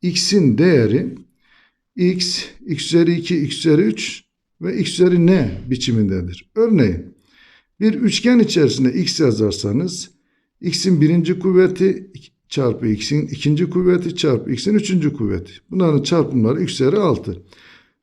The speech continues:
Eğer dörtgen içerisine yazarsanız x, x kare, x küp, x üzeri dört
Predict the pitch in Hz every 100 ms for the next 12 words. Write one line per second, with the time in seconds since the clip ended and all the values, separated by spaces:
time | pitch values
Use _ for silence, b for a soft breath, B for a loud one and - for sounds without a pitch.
0 | _ _ - 196 202 135 165 208 208 269
1 | 254 - 160 120 123 117 107 107 107 -
2 | 143 202 202 202 196 - - 165 - -
3 | 170 185 175 - - 151 160 131 131 117
4 | 104 165 214 -